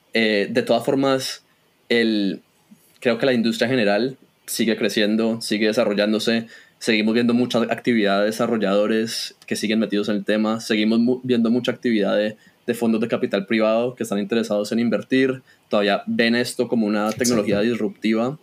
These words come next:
Speaker 1: que puede, pues, que puede cambiar las cosas a futuro y siguen interesadas en, en aprender. Así que eso me ha parecido interesante. No sé si cambia en un futuro cercano, pero por ahora hemos, hemos mantenido,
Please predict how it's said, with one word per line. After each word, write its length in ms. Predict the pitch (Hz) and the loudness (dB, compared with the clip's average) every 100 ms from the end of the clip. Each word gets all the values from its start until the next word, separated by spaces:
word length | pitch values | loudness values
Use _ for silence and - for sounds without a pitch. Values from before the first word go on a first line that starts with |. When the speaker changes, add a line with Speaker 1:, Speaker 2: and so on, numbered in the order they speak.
| _ - | _ -14
Speaker 1:
que 120 | 101 | -10
puede, 340 | 101 101 101 98 _ | -4 -2 -2 -6 _
pues, 140 | - - | -10 -6
que 120 | 104 | -4
puede 180 | 101 101 | -2 -2
cambiar 220 | 113 104 | 0 0
las 100 | - | 0
cosas 240 | 120 123 | 0 0
a 20 | 120 | -2
futuro 320 | 117 151 165 | -2 0 0
y 140 | - - - - - | -2 -10 -20 -20 -12
siguen 260 | - 117 117 | -4 0 0
interesadas 640 | 123 120 104 107 107 110 | 0 0 2 2 2 0
en, 300 | 117 117 113 | 0 0 -2
en 100 | 117 | -2
aprender. 540 | 113 101 101 113 110 - - - | -2 0 2 2 0 -6 -10 -6
Así 220 | 104 98 | -4 -2
que 320 | 107 107 110 - - - - 87 | 0 0 -2 -6 -10 -10 -10 -4
eso 180 | 110 113 | 0 2
me 60 | 117 | 2
ha 40 | |
parecido 260 | 120 107 101 | 2 0 0
interesante. 500 | 110 107 101 113 113 | 0 -2 -2 -4 0
No 180 | 127 123 | 0 2
sé 120 | 131 | 2
si 120 | 131 | 2
cambia 220 | 120 117 | 2 2
en 80 | 117 | 0
un 60 | 120 | -2
futuro 260 | 117 117 | -4 -2
cercano, 440 | 107 95 104 107 104 | -2 -2 -2 0 0
pero 180 | 107 101 | -2 0
por 140 | 107 | 0
ahora 280 | 98 98 104 | 0 2 2
hemos, 340 | 110 110 - 107 | 0 -2 -4 -2
hemos 420 | 110 107 107 - | 0 0 -2 -2
mantenido, 800 | 110 107 98 98 98 98 98 | -2 0 0 0 0 0 -2